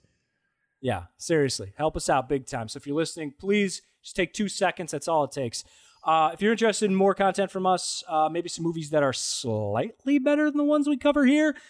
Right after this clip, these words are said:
Optimism Vaccine, you can check that out, uh, optimism vaccine dot com. Also, we have a Patreon that covers Optimism Va-, Vaccine,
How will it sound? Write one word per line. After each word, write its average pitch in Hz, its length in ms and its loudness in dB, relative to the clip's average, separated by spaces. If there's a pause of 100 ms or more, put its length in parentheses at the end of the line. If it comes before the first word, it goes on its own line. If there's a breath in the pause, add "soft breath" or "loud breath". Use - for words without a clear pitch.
(260 loud breath)
Optimism 202 480 -4
Vaccine, 190 420 2
you 185 40 -2
can 170 80 -14
check 185 240 -2
that 175 160 4
out, 180 420 0 (100)
uh, 143 40 -8
optimism 143 540 -2
vaccine 147 320 -2
dot 143 200 -2
com. 190 300 2
Also, 196 320 2
we 185 80 6
have 180 100 4
a 170 80 4
Patreon 185 920 2
that 127 140 -6
covers 156 340 -4
Optimism 160 400 -4
Va-, 160 140 -6
Vaccine, 151 580 0